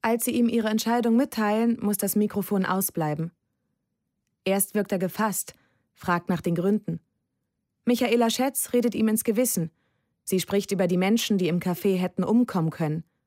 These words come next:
fragt nach seinen Schuldgefühlen. Ademis Fassung kommt ins Wanken. Er wirkt kleinlaut und nachdenklich.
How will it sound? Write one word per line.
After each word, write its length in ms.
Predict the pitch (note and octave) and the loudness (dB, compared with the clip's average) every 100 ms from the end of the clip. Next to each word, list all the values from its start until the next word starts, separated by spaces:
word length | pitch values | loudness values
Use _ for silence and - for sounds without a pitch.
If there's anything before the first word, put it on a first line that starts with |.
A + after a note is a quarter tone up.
| _ _ | _ _
fragt 320 | - F3 F3 | -4 -2 -2
nach 120 | F3 | -4
seinen 240 | E3+ E3 | -2 -2
Schuldgefühlen. 760 | E3 G#3+ G#3+ E3+ - D3+ D3+ D#3+ _ _ _ _ _ _ _ _ _ _ _ _ _ _ | 0 -2 -2 -4 -4 -4 -4 -8 _ _ _ _ _ _ _ _ _ _ _ _ _ _
Ademis 420 | A#3 A3 C4 C4+ | -2 4 6 4
Fassung 420 | - C4 C#4 D4+ D4 | 4 2 2 2 2
kommt 240 | C4+ B3 | 2 2
ins 200 | B3 A#3+ | 0 0
Wanken. 460 | A#3 A#3+ A#3 F3+ E3 _ _ _ _ _ - | 2 0 -2 -4 -6 _ _ _ _ _ -6
Er 180 | F#3 | -2
wirkt 280 | F#3 F#3 - | 0 -2 -4
kleinlaut 680 | - F#3+ G3+ A#3 G3+ E3+ D#3+ | -6 -2 2 4 4 2 -2
und 240 | - F3+ - | -4 -6 -2
nachdenklich. 840 | F3+ F#3+ - D#3+ D#3 D#3+ D#3+ - | -2 -2 -2 -2 -2 -4 -8 -12